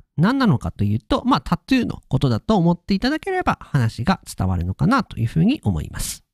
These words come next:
二つ目、銭湯。これはですね、本当にあの、パブリックバスで、最近は、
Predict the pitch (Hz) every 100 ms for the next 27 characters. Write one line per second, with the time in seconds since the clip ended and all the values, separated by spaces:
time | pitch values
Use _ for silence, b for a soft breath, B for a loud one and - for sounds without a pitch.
0 | _ _ - 247 - 180 160 - _ _
1 | _ _ _ - - 320 349 240 - -
2 | 92 50 - _ _ _ _ - 302 370
3 | 359 240 - 107 110 110 85 - 220 233
4 | 226 208 185 170 - - 185 190 220 220
5 | 156 156 - - _ - 214 - b b
6 | b - - 240 311 330 - 320 302 302
7 | 339 180